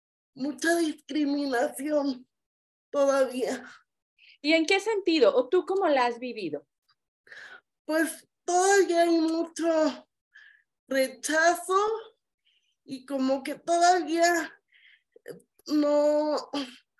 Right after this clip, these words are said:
Speaker 1: no nos perciben partícipes de muchos espacios.
Speaker 2: Y fíjense, Brenda, tú estudiaste y te graduaste de la Ibero,
Speaker 1: Sí.
Speaker 2: trabajas,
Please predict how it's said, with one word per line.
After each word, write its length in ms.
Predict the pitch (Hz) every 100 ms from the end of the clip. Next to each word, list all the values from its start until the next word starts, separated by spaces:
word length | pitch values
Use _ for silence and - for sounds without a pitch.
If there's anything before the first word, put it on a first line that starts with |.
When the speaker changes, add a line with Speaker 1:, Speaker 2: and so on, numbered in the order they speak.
| - - _ _
Speaker 1:
no 240 | 285 311 320
nos 280 | 339 359 -
perciben 1000 | 302 294 311 - 302 320 330 339 339 320 - _ _ _ _ _ _
partícipes 1120 | 294 294 302 - 320 330 330 330 - 370 349 262
de 400 | 302 285 285 269 - _ _ _ _
muchos 500 | 254 285 302 330 320
espacios. 1080 | 320 311 - 294 302 285 - 226 254 - - _ _ _ _ _ _ _ _ -
Speaker 2:
Y 380 | 262 285 - _
fíjense, 580 | 262 294 359 302 269 185
Brenda, 480 | 262 302 311 349 349 -
tú 200 | 339 370
estudiaste 760 | 392 311 277 277 277 - 330 339
y 120 | 254
te 100 | 220
graduaste 560 | 214 208 220 262 269 339
de 120 | 277
la 140 | 196 185
Ibero, 640 | 190 202 202 240 311 - _ _ _ -
Speaker 1:
Sí. 60 |
Speaker 2:
trabajas, 960 | 220 196 214 240 247 233 262 320 _ _